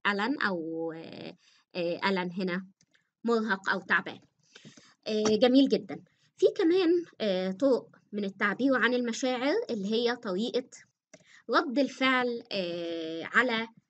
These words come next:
حاجة معينة. Say مثلًا أنا متنرفز، فبمسك حاجة مثلًا مطاطية، آه، أبدأ أضغط عليها عشان أطلع ال-، العصبية،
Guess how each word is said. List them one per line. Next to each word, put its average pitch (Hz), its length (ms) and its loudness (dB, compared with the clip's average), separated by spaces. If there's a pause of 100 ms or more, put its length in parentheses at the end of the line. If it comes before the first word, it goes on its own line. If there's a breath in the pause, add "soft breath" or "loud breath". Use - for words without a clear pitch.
(240)
حاجة 208 460 0
معينة. 196 460 -2
Say 240 300 -2
مثلًا 202 300 -2
أنا 220 320 -2
متنرفز، 226 760 -4
فبمسك 254 480 -2
حاجة 226 260 2
مثلًا 196 300 -4
مطاطية، 214 760 -4 (400 loud breath)
آه، 196 460 0
أبدأ 202 280 -2
أضغط 208 300 -8
عليها 202 400 -6
عشان 196 460 -2
أطلع 196 540 -4
ال-، 170 280 -4
العصبية، 170 880 -6